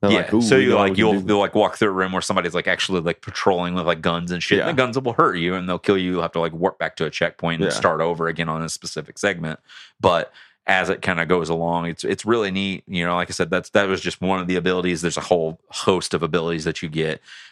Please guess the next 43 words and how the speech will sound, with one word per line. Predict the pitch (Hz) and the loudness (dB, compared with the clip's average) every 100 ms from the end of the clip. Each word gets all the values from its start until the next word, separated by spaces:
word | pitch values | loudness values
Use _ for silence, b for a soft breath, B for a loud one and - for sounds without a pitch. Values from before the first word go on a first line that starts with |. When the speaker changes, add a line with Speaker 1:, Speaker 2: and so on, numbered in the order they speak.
| - | 0
Speaker 2:
Um, | 85 82 80 | 2 2 0
I | |
didn't | 101 95 92 | -2 -2 -4
beat | 87 107 | -4 -4
this | 95 - | -6 -6
game | 110 110 113 | -4 -4 -4
yet. | 120 - _ | -4 -6 _
I'm | 95 | -6
a | 80 | -4
few | - 92 | -2 -2
hours | 85 82 82 | 0 -2 -2
in, | 90 90 90 | -4 -4 0
but | 92 | 0
Speaker 1:
Okay. | 127 214 | 2 2
Speaker 2:
it's | - | 2
an | 175 127 | 2 0
enjoyable | 127 120 127 107 101 | 0 4 4 2 -2
experience. | - 110 113 101 | 0 -2 -2 0
If | |
you | 101 | 0
have | 92 | 0
Game | 92 95 92 | -2 -2 0
Pass, | 101 98 - - _ - | 0 0 -4 -18 _ -2
pick | 98 | 0
it | 85 | 0
up | 90 - _ | -2 -4 _
free | - 95 90 87 | -6 -2 0 0
right | 90 85 | 0 0
now | 87 87 | -2 -2
for | - 87 | 0 0
you, | 87 | 0
Speaker 1:
Yeah. | 85 - | -4 0
Speaker 2:
obviously. | - 147 87 85 85 - | 2 2 0 -2 -4 2
Speaker 1:
I | 120 | 2
want | 175 | 4
a | 160 | 2
game | 123 123 | 2 2
where | 120 107 | 2 0
you | 110 | 0
can | 113 98 | 0 0
be | 101 98 87 - | 0 0 -2 -2
a | 92 | -2
Mogwai. | 90 85 90 107 117 123 131 139 | 0 0 0 2 2 2 -2 -6